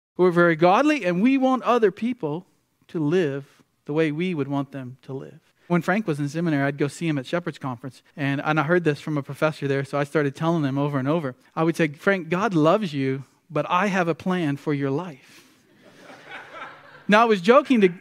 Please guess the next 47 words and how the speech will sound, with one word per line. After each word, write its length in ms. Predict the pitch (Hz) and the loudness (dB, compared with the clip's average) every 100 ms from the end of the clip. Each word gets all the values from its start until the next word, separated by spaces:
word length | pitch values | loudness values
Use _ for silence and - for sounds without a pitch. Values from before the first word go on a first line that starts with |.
| - | 0
to 100 | 202 | 2
make 160 | 220 | 2
sure 160 | - 247 | 2 0
he 100 | 208 | 0
came 280 | - 220 196 | 0 0 4
back 200 | 180 160 | 2 0
here 480 | - 208 190 165 147 | -2 2 4 2 0
to 160 | - | -2
our 100 | 156 | -2
church 440 | 139 - 233 151 151 | 0 2 2 2 -4
and 120 | 139 | -8
served, 360 | - 240 175 - - - - _ | 2 2 2 -6 -20 -20 -20 _
and 100 | - | -2
I 40 | 165 | 0
said, 160 | 175 | 4
"I 80 | 170 | 4
have 140 | 190 170 | 2 0
a 40 | |
plan 320 | 147 170 165 | 0 0 0
for 140 | 156 147 | -2 -4
your 120 | 131 | -2
life." 480 | 143 180 143 131 - _ _ _ | -2 -2 -4 -10 -20 _ _ _
But, 220 | 208 165 165 | 2 2 2
of 80 | |
course, 260 | - 196 170 | 0 0 0
if 120 | 156 | 0
I 80 | 165 | 0
had 160 | 156 165 | 0 -2
insisted 720 | 135 - - 208 - 160 131 | -4 -6 -6 -6 -4 -6 -6
that, 200 | 123 - _ _ _ _ _ | -10 -16 _ _ _ _ _
if 220 | 240 143 160 | -14 -6 -4
I 120 | 156 | -2
had 180 | 147 135 | -4 -4
made 280 | 160 156 | -2 -2
sure 580 | 143 - 165 170 139 123 - _ _ _ _ _ _ | -4 -6 0 2 2 0 -10 _ _ _ _ _ _
that 380 | - 135 143 139 _ | -8 -2 -2 -4 _
Frank 400 | - 170 165 160 | -4 -2 0 0
understood 420 | 156 147 - 143 | -2 -2 -2 0
that 180 | 165 165 | 0 0
was 140 | 151 | -4
the 140 | - | -2
law 520 | 135 131 175 143 104 123 _ _ | 0 2 2 2 -4 -16 _ _
and 160 | 143 | -4
it 60 | 160 | -2
was 120 | 151 | -2
in 120 | 147 | -2
Scripture, 580 | 143 - 185 175 - 127 | -4 -2 -2 -2 -8 -10